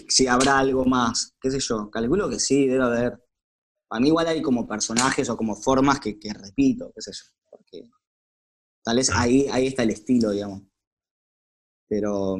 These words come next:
me, me aburriría, eh, lo que decís, esto como a todo, el con-, todo lo contrario, no, no tengo miedo.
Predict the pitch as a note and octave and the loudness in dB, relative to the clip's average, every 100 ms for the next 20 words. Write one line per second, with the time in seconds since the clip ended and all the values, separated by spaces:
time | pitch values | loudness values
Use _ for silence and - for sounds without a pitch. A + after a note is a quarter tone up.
0 | - A2+ A#2 A2+ A2+ A#2 A#2+ A#2+ A#2 B2 | -4 0 2 2 2 2 2 2 2 4
1 | C#3 D3+ A#2 G#2 G2+ G2 F#2+ D#2+ - - | 4 2 -2 -4 -6 -10 -10 -14 -16 -20
2 | _ _ G2 A2+ A2 A2 G#2+ - A2+ G#2+ | _ _ -4 -2 -2 -2 0 0 -2 -4
3 | - A2+ G#2+ G2 F#2+ G2 - - G#2+ C3+ | -4 -4 -4 -6 -10 -14 -16 -10 -4 0
4 | C3+ B2 A#2 G#2+ - C#3 C#3 B2 A2 A2 | 0 2 0 -2 -2 -2 0 -2 -4 -2
5 | B2+ C3+ A2+ G#2 G2 G2+ A2 C3 B2+ A2+ | 0 2 0 -2 -8 -12 -2 2 2 0
6 | G#2 F#2 | -4 -8